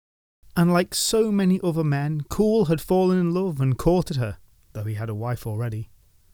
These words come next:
He was head of the Fianna. He reckoned he was in with more than a shot.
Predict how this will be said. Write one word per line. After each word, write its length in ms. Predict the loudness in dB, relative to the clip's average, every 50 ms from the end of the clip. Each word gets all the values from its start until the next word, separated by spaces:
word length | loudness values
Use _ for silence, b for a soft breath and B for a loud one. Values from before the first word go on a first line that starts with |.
| _ _ -4
He 200 | -2 0 0 0
was 180 | -2 -4 -4
head 140 | -4 -2 -2
of 80 | 0 -2
the 80 | -2
Fianna. 440 | -2 -2 0 0 0 0 -2 -6 -10 -16 -8 -4
He 120 | -2 2
reckoned 320 | 2 2 0 0 0 0 2
he 140 | 2 2
was 120 | 2 2 2
in 120 | 2 2
with 140 | 0 0 0
more 340 | 0 0 2 2 2 0 -2
than 140 | -2 -2 -2
a 60 | -2
shot. 460 | -4 -4 -4 -4 -4 -4 -8 -14 -18